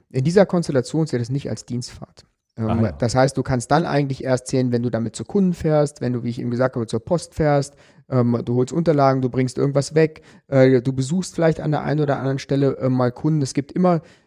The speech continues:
Speaker 1: ähm, Optionen, auch wirklich mit Fahrrädern zu fahren. Und das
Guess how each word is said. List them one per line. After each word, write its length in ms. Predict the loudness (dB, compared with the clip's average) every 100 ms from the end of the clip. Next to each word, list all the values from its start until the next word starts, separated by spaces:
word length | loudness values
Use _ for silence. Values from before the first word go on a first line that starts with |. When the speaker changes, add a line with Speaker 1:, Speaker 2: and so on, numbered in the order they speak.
| _ 2
Speaker 1:
ähm, 220 | 2 2
Optionen, 460 | -4 -4 0 2 0
auch 180 | 0
wirklich 260 | 0 0 -2
mit 120 | -4
Fahrrädern 320 | 0 0 0 -4
zu 80 |
fahren. 320 | -4 -2 -2 -2
Und 240 | -4 -4
das 180 | -4